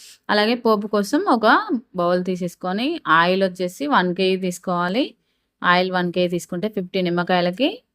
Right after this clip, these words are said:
బ-, బరాబర్ సరిపోతదనమాట. ఆయిల్ ఒక వన్ కేజీ, ఎల్లిపాయలు ఒక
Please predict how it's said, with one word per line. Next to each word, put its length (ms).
బ-, 200
బరాబర్ 480
సరిపోతదనమాట. 760
ఆయిల్ 280
ఒక 140
వన్ 240
కేజీ, 380
ఎల్లిపాయలు 420
ఒక 120